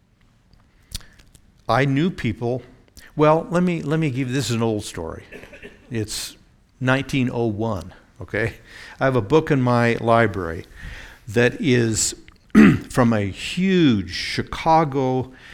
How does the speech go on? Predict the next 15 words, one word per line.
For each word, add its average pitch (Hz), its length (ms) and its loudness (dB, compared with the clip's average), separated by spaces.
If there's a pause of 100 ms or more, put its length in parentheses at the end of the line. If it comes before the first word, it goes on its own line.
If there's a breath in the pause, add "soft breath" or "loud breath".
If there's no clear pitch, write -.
(220 loud breath)
um, 107 500 -2 (760)
First - 480 -2
Methodist 131 640 -2
Church, - 600 -4 (140)
a 117 100 -6
big 131 400 -2
convention 117 760 0
that 98 160 -4
they 104 120 -4
had 101 300 -2
there 107 220 -2
in 110 380 -4
nineteen 120 680 -2
oh 107 140 -6
one. 117 640 -4